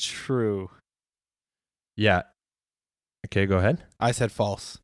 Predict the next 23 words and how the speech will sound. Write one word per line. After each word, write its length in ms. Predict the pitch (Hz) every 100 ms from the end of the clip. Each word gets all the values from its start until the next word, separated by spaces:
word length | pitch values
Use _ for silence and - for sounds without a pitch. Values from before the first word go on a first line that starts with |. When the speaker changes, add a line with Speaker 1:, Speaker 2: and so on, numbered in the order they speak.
| _ _ _ _ _ _ -
Speaker 2:
Okay, 260 | 98 92
so 160 | 90 101
the 120 | 101
answer 260 | 107 113 113
is 100 | 92
false 420 | - 92 117 -
'cause 260 | - 104 95
Vancouver's 560 | 98 98 101 104 95
one 240 | 90 95 95
spot, 420 | - 95 92 -
one 180 | 101 107
point 280 | - 95
out, 260 | 92 120 -
Clark. 360 | - 131 175 - _ _ _ _ -
And 160 | 107
if 140 | 104 101
they 180 | 107
win 280 | 104 104 107
tonight, 520 | 107 98 98 123 -
that'll 180 | 98 90
be 140 | 87 85
four 240 | 95 85
teams. 480 | - 85 90 90